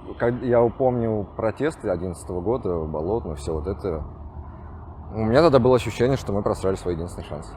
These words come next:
Ну, тогда, может быть, я это еще так не осознавал, но с каждым годом я себе говорил, что, э, наше время было тогда, мы его просрали.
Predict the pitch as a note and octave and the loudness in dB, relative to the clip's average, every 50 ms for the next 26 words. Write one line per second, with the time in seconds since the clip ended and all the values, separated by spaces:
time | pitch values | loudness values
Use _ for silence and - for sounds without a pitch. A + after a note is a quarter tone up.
0 | - - - - - - - - - - - - - - - - - - - - | -14 -16 -16 -16 -16 -16 -16 -16 -16 -16 -16 -16 -16 -16 -16 -14 -14 -10 -2 4
1 | E3 E3 D3+ - - - C3 C#3 D3+ F3+ E3+ D#3+ D#3 C#3+ C3+ C3+ B2+ B2+ B2+ C3+ | 4 4 4 4 2 2 4 6 8 8 8 8 6 4 4 2 0 2 4 6
2 | C3 B2+ B2+ B2+ B2 B2 - - B2 A#2 - A#2+ - B2+ A#2 A2 A#2+ A#2+ C#3 E3+ | 6 6 6 6 4 0 -2 -2 -4 -2 -2 -4 -2 -2 0 2 4 6 8 6
3 | F3+ C#3+ A2+ F#2 - - - - A2+ G#2 F#2 - G#2+ G2 G2 B2 C#3 C3+ B2+ A2+ | 6 6 2 0 -4 -8 -2 0 0 0 0 -2 -4 0 2 2 2 2 0 -2
4 | G2+ F#2 - - - - - - - - - F2+ F#2+ F#2+ F#2+ - G#2+ G#2 G2 G#2+ | -2 -4 -6 -12 -16 -16 -16 -16 -16 -10 -4 0 0 0 0 0 0 2 2 2
5 | G2 F#2 F2 - - G2+ F#2 F2 E2+ D2+ - - D#2+ F2+ E2+ D#2 D#2 C#2 - - | 2 0 -2 -2 -2 0 0 2 0 -2 -4 -8 -8 -8 -8 -8 -8 -8 -10 -10
6 | - D#2 - - - - - - - - - - - - A2+ A2+ B2 C3+ E3 - | -10 -12 -12 -10 -10 -12 -12 -12 -12 -14 -14 -14 -10 -6 -2 2 4 4 4 4
7 | - D3 B2 A#2 B2+ C3 B2 G#2 G2+ A2+ A#2 - - F#2+ F2 E2+ F2+ F#2+ - - | 4 4 6 6 6 6 4 4 4 4 4 4 2 0 0 2 0 0 -2 -4
8 | - - - - - - - - - G#2 A2 A2 A2 G#2 G#2 F#2+ - - F2+ F2 | -8 -12 -12 -12 -12 -12 -12 -10 -6 -2 0 0 0 0 0 -2 -4 -4 -4 -4
9 | F#2 F#2 | -4 -4